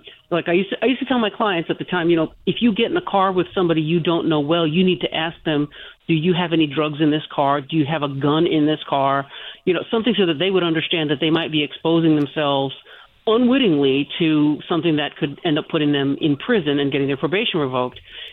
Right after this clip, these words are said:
And, and the standard for getting probation revoked is not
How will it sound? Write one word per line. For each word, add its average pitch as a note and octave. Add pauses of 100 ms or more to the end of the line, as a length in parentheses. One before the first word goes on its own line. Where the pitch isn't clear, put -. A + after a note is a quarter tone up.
And, E3 (140)
and D#3+
the D3+ (100)
standard A#3+
for F3
getting D3+
probation D3
revoked E3+ (360)
is D#3+
not E3